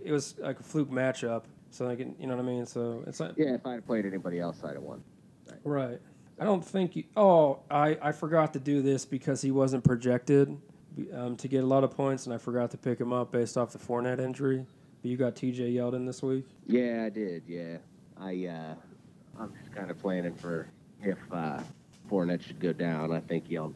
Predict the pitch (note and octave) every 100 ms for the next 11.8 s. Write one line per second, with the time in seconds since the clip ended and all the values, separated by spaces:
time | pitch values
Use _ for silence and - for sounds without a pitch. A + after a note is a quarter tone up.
0 | - F#2 F2 E2 E2 D#2+ E2 D#2+ E2+ E2
1 | - - - - - F#2 - E2+ E2+ E2
2 | - D#2 - - - - - - B2+ C3+
3 | B2 D3 C#3 C#3+ - - - C3+ D#3+ D3
4 | B2+ A#2+ G#2+ F#2+ A2+ A2 G#2 - - E2+
5 | E2 D#2+ - - - - F#2 C#2 D#2+ F#2+
6 | F2 E2+ - - - - G2 F#2 E2 E2
7 | - G2 E2 E2+ - D#2+ - E2 D2 D2+
8 | - D2+ - D#2+ D2+ D#2+ - D2 - -
9 | - - - - C#2+ - - - - C#3
10 | C3 B2+ - F2+ E2+ F2 - - D#2+ D#2+
11 | D#2+ - D#2+ D#2 D#2+ D#2 G#2+ D#3